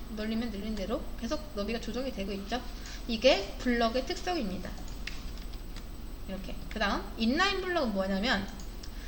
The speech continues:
자, 제가 여기서 이 너비를 한번 빼볼게요. 너비를 뺐더니 어떻게 됐죠, 지금?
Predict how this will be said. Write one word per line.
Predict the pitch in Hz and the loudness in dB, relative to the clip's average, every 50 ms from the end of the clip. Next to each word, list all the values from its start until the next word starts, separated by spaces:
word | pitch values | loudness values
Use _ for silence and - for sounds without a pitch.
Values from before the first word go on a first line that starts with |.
| - - - | -6 -4 0
자, | - 214 214 262 320 - - - - - - - - - - - - | 4 4 4 4 2 -2 -6 -6 -6 -6 -8 -8 -8 -8 -8 -4 4
제가 | - 269 269 269 277 269 294 233 185 180 - | 8 10 10 12 12 10 10 8 8 4 4
여기서 | 208 214 233 254 320 370 330 294 285 285 233 185 - 220 | 4 4 6 6 4 4 6 8 8 8 8 6 4 2
이 | 226 | 0
너비를 | 190 185 175 190 226 226 370 381 349 | 2 4 4 2 4 4 4 6 6
한번 | 302 254 214 | 4 4 2
빼볼게요. | 208 226 247 262 254 - - - - - - - - - - - - - - - - - - - - - - - - - - - - - - - - - - - - - - - - - - | 2 2 0 0 -2 -2 -4 -4 -4 -6 -6 -8 -8 -8 -8 -8 -8 -8 -6 -6 -4 -4 -4 -6 -6 -8 -8 -6 -6 -6 -6 -6 -8 -8 -8 -8 -8 -8 -8 -8 -8 -8 -8 -8 -8 -6 -2
너비를 | 220 214 214 233 233 330 349 339 339 330 | 6 8 8 8 8 6 4 4 4 4
뺐더니 | 349 359 359 - - 302 277 262 294 370 427 392 - - - - - - - - - - - - | 4 0 2 4 4 4 4 4 4 2 0 -2 -6 -6 -6 -6 -8 -8 -8 -8 -10 -8 -4 0
어떻게 | 214 240 - 359 370 | 0 0 2 2 2
됐죠, | 269 220 - - 214 | 2 2 2 0 -2
지금? | 202 - 196 247 349 | -2 0 -2 -2 -2